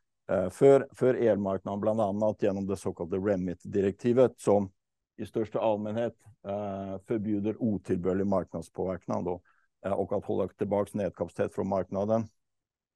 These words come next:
Det är ju precis den här typen av, eh, av beteende då som, som remit bland annat ska, eh, ska försöka bekämpa. Men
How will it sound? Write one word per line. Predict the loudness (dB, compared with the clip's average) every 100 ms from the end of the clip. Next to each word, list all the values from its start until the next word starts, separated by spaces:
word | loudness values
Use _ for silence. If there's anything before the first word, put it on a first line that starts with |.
| _ 2
Det | 4
är | 4
ju | 0
precis | -4 -4 -2 -4
den | -4 -4
här | -4
typen | -6 -8 -6
av, | -6 -8 _ _ _ _ _ _
eh, | -2 0
av | 0
beteende | -2 -4 -6 -4
då | -8 -10
som, | -8 -10 -8
som | -8 -8 -6
remit | -4 -4 -6 -10 -18
bland | 0 2 4
annat | 2 0 -2
ska, | -4 -4 -6 -14 _ _ _ _ _ _ _ _ _
eh, | -12 -10 -12
ska | -12
försöka | -6 -6 -6
bekämpa. | -10 -10 -10 -12 -16 _ _ _
Men | 4 8 8 6